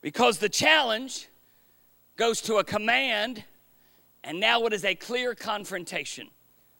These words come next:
Look at the second part of verse eleven. Notice what Scripture says. "Behold, the Lord passed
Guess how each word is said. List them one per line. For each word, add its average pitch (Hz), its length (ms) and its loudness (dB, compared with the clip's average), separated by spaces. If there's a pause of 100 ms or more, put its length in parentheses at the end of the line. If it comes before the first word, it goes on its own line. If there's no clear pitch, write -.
(200)
Look 220 120 -6
at 247 80 -2
the 220 120 -2
second 226 360 -2
part 190 220 0
of 165 80 -6
verse 170 240 -4
eleven. 147 400 -12 (880)
Notice 214 300 2
what 190 120 -2
Scripture - 380 -4
says. - 540 -10 (1000)
"Behold, 156 840 0 (1160)
the 160 160 2
Lord 254 680 4 (400)
passed - 760 -2